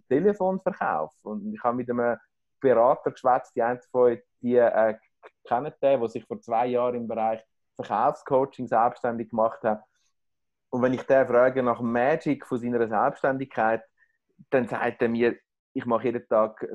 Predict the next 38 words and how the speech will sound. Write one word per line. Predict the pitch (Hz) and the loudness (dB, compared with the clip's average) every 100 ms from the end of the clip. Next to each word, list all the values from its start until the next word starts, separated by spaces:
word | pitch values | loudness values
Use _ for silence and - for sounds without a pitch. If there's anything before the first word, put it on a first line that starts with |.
| - | -8
vierzig | 127 110 - | -6 -6 -2
Anrufe | 110 160 156 139 117 | 0 0 -2 -6 -8
und | |
Leute | 117 113 | -4 0
allen | 113 151 113 | 0 0 0
an, | 120 143 120 | 0 0 -2
die | 120 | -6
eine | 117 107 | -8 -10
Verkaufsschulung | 104 104 135 - 175 160 160 | -6 -2 -4 -4 -2 -2 -2
brauchen. | - 143 87 - _ _ _ _ _ _ _ _ _ - | -8 -8 -8 -14 _ _ _ _ _ _ _ _ _ -12
Und | - 143 131 | -6 -4 -4
es | 135 | -4
ist | |
nicht | 123 151 | -4 -4
mein | 165 151 | -4 -6
YouTube-Channel | 165 175 165 - 175 131 107 | -6 -6 -6 0 0 2 -2
und | 110 | -2
es | 107 | -6
ist | 110 104 | -8 -4
nicht | 123 139 | -4 -4
mein, | 135 135 | -6 -8
mein, | 120 131 120 | -8 -8 -6
mein, | 127 127 | -6 -4
äh, | 120 123 123 - _ - | -4 -4 -6 -10 _ -8
mein | 127 131 | -6 -6
Funnel, | - 120 139 139 135 | -2 0 0 0 0
mein, | 135 135 127 | 0 -2 -4
meine | 135 135 | -6 -4
lustigen | 131 143 - 120 120 | -2 -4 -6 -10 -4
Content-Elemente, | 131 151 147 139 147 156 151 - | -4 -4 -6 -6 -6 -4 -8 -6
sondern | 117 120 | -6 -4
es | 113 110 | -6 -8
ist, | 113 - | -10 -12
ich | 117 | -8
rufe | 123 117 | -8 -6
jeden | 120 113 | -8 -6
Tag | - 110 - | -4 -4 -4
vierzig | 107 107 _ | -10 -10 _